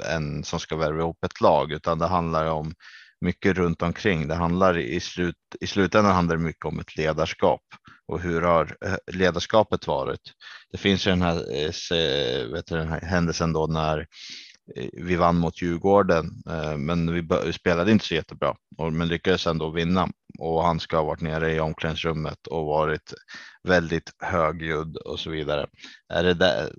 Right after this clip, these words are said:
sådana saker som har blivit för mycket? Han har varit nä-, för nära laget, sägs det.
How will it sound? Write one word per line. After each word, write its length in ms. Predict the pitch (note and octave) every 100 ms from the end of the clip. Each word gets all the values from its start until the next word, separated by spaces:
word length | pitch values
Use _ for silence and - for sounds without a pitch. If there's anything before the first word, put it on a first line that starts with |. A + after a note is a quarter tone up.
| -
sådana 400 | - G#2 F#2+ G#2
saker 340 | A2 F#2+ -
som 160 | F2 F2
har 80 | E2
blivit 260 | E2 D2+
för 100 | -
mycket? 380 | D#2+ D#2 - -
Han 300 | - E2 E2+
har 80 | F2+
varit 280 | F2 F2 -
nä-, 360 | F2+ F2+ D2 G1+ - - - -
för 300 | G#2+ G#2+ G2
nära 580 | F2+ E2+ E2+ F2 E2+ E2 - - - _
laget, 580 | F2 F#2+ G2+ G2+ E2 D2
sägs 380 | - - - -
det. 160 | -